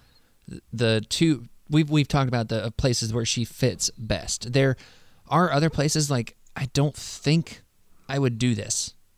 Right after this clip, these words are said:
but I do think there is a case to be made for her in Inhumans.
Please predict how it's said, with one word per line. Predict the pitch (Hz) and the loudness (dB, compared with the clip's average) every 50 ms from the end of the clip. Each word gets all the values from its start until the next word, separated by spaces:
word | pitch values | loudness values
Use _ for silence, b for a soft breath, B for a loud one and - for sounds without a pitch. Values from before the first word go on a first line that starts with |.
| _ _ _ _ _ - - | _ _ _ _ _ -6 -2
but | - 135 110 | 0 0 0
I | 113 117 113 | 0 -2 -2
do | 113 110 - - 143 147 | -4 -4 -4 -2 0 0
think | 143 - 151 147 139 - | 0 -2 -4 -4 -4 -4
there | - 131 131 135 | -2 0 2 2
is | 131 123 | 2 2
a | 135 120 | 0 -2
case | - - 139 131 135 - - | -2 -2 0 0 0 0 0
to | - 135 | 0 0
be | 127 131 123 113 | 2 2 0 2
made | 113 113 110 113 120 131 127 120 - | 0 0 0 2 2 0 0 -2 -6
for | - - 127 113 | -8 -6 -4 -4
her | 110 - 120 117 113 120 120 110 - _ _ _ _ _ _ _ _ _ | -2 -2 -2 -2 0 0 -2 -2 -4 _ _ _ _ _ _ _ _ _
in | - 127 123 120 | 2 4 4 6
Inhumans. | 117 110 110 113 - 120 117 127 147 175 202 208 - - - | 4 4 2 2 2 4 4 4 4 4 2 0 -2 -4 -8